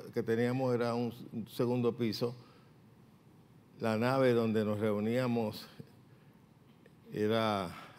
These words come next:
a-, a-, tenía un pa-, había un pasillo afuera y la nave era cuadradita. Y tú salías en el pasillo, pa-, ahí podías ir para los baños y podías ir a, a donde estaba la fuente de agua.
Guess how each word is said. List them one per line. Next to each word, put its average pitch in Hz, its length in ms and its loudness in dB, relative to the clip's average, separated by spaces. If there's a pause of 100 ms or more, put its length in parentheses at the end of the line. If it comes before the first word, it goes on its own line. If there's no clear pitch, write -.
a-, 95 160 -6 (220)
a-, 92 140 -4
tenía 98 260 0
un 110 80 0
pa-, 113 260 2
había 113 180 4
un 131 60 0
pasillo 139 460 2
afuera 127 420 2
y 101 80 0
la 95 140 -2
nave 107 520 2
era 104 340 -2
cuadradita. 104 600 -2 (720)
Y 104 60 -8
tú 101 160 -2
salías 117 400 2
en 120 80 2
el 117 80 2
pasillo, 123 640 0
pa-, 98 160 -4
ahí 95 100 0
podías 104 340 0
ir 107 100 -2
para 104 160 -4
los 101 120 -2
baños 123 460 -2 (640)
y 95 80 -4
podías 95 720 -2
ir 110 160 -2
a, 95 220 0
a - 440 -14
donde 92 200 -4
estaba 98 220 -4
la 101 120 -2
fuente 98 320 -4
de 90 180 -2
agua. 78 400 -10